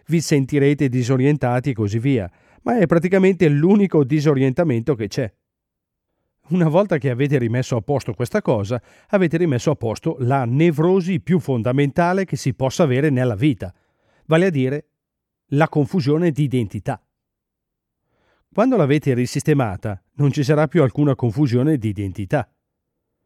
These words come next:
Nel momento in cui non esiste più nessuna confusione di identità, credetemi, nessuno potrà farvi niente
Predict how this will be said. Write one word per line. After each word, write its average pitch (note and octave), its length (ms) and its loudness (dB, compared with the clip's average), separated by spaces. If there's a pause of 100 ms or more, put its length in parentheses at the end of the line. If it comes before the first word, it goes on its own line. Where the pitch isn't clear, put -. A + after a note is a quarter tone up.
(280)
Nel C#3 120 2
momento D#3+ 380 2
in F3+ 120 2
cui F#3+ 320 0
non E3+ 180 2
esiste D3+ 380 0
più D#3+ 180 -2
nessuna C#3 420 -2
confusione C3+ 640 0
di B2 140 -2
identità, A#2 600 -4 (300)
credetemi, A#2 640 0 (300)
nessuno G#3+ 760 0 (100)
potrà C#3+ 380 2
farvi C#3 480 0
niente G#2+ 600 -4